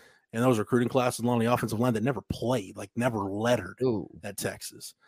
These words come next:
Speaker 1: So your offensive line evals were off. Uh, your running back recruiting was kinda hit or miss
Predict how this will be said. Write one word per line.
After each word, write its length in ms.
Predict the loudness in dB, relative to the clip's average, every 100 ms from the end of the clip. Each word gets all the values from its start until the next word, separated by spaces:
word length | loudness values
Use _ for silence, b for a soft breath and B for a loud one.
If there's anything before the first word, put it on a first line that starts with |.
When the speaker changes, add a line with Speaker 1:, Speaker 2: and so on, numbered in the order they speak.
| b b b b _ _ _
Speaker 1:
So 120 | 0 4
your 160 | 8
offensive 420 | 10 12 12 10
line 280 | 8 6 6
evals 560 | 4 4 6 6 4 2
were 120 | 0
off. 460 | 2 0 -2 -6 -16 _ _ _ _ _
Uh, 480 | 0 2 2 0 -2 2
your 140 | 8
running 220 | 10 12
back 220 | 10 10
recruiting 320 | 4 4 8 8
was 120 | 4
kinda 220 | 2 2
hit 140 | 2
or 60 | 4
miss 440 | 4 2 -2 -6